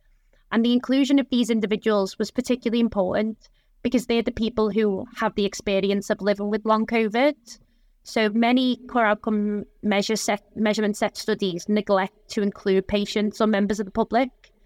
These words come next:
in their process to select the outcome measures, as some may feel that expertise in outcome measures is needed.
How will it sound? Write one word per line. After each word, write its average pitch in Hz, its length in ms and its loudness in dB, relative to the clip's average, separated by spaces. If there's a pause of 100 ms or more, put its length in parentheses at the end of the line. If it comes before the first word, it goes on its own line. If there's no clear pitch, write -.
(300)
in 214 160 4
their 214 120 0
process 202 500 -2
to 214 120 -6
select 190 380 -2
the 202 100 0
outcome 185 340 0
measures, 196 640 -4 (520)
as 208 120 -2
some 214 160 2
may 208 120 2
feel 202 260 0
that 196 140 -4
expertise - 600 -8
in 185 160 0
outcome 190 340 -2
measures 180 360 -2
is 185 120 -4
needed. 180 520 0